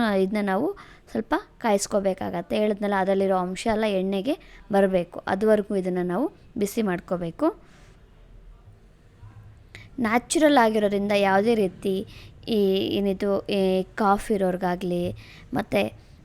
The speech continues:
ಆ, ಈ ವೀಸಿಂಗ್ ಪ್ರಾಬ್ಲಮ್, ಮತ್ತು ಚಿಕ್ಕ ಮಕ್ಳು ಇರೋರ್ಗೆಲ್ಲನೂ ಆಗೋದಿಲ್ಲ. ಆದರೆ ನಾವು ನ್ಯಾಚುರಲ್ ಆಗಿ ಮಾಡೋದ್ರಿಂದ ಯಾವುದೇ ರೀತಿ ತೊಂದರೆ ಆಗೋದಿಲ್ಲ.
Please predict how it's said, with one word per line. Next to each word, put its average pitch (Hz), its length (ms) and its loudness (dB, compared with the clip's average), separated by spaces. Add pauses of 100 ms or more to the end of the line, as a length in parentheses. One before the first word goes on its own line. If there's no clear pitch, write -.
(160)
ಆ, 190 560 0
ಈ 190 180 0
ವೀಸಿಂಗ್ 214 480 4
ಪ್ರಾಬ್ಲಮ್, 180 640 2
ಮತ್ತು 202 300 -8
ಚಿಕ್ಕ 240 240 -4
ಮಕ್ಳು 214 360 0
ಇರೋರ್ಗೆಲ್ಲನೂ 202 1200 2 (300)
ಆಗೋದಿಲ್ಲ. 196 540 4 (160)
ಆದರೆ 240 220 -2
ನಾವು 208 160 0
ನ್ಯಾಚುರಲ್ 262 500 0
ಆಗಿ 233 120 2
ಮಾಡೋದ್ರಿಂದ 202 480 0
ಯಾವುದೇ 208 360 2
ರೀತಿ 208 200 -4
ತೊಂದರೆ 208 480 0
ಆಗೋದಿಲ್ಲ. 190 520 -2